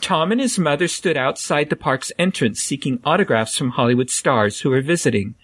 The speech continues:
They spotted entertainer Danny Thomas exiting, and Tom's mother asked him for an autograph. As he signed, he asked her,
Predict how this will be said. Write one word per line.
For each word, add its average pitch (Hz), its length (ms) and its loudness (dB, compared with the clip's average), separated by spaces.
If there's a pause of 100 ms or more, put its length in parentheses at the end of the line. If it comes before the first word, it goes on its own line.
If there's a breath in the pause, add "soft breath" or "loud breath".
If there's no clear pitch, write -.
(360 loud breath)
They 175 120 2
spotted 226 580 0
entertainer 170 580 2
Danny 131 320 2
Thomas 139 640 0
exiting, 120 560 0 (320 loud breath)
and 151 180 0
Tom's 170 380 0
mother 190 340 2
asked 139 320 0
him 151 80 2
for 139 260 0
an 139 160 -2
autograph. 123 640 0 (360 loud breath)
As 190 200 0
he 202 100 2
signed, 220 500 2
he 180 180 0
asked 147 400 0
her, 156 240 2